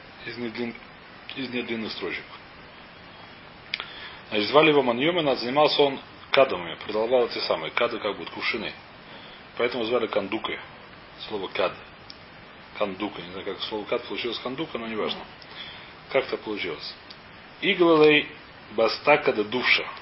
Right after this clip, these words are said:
Есть ещё одно слово, которое называется бастака. Но это кад ши два, что называется бастака.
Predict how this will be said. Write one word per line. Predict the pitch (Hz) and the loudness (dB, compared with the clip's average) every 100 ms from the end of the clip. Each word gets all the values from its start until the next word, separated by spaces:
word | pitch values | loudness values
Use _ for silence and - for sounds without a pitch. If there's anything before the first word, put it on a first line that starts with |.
| - - - | -16 -18 -10
Есть | 113 117 | -6 -4
ещё | 110 123 | -4 -4
одно | 117 101 | -4 -2
слово, | 139 123 | 0 0
которое | - | -2
называется | 110 110 101 95 | -2 -2 -2 -2
бастака. | 98 - - - 82 | -4 0 2 2 0
Но | 87 95 | -6 -8
это | 101 | -8
кад | - 120 107 | 0 2 2
ши | - 104 | 0 0
два, | 120 | 0
что | - | 0
называется | 98 104 90 | 0 -4 -4
бастака. | 92 92 - 87 - | -6 -8 -4 -4 -4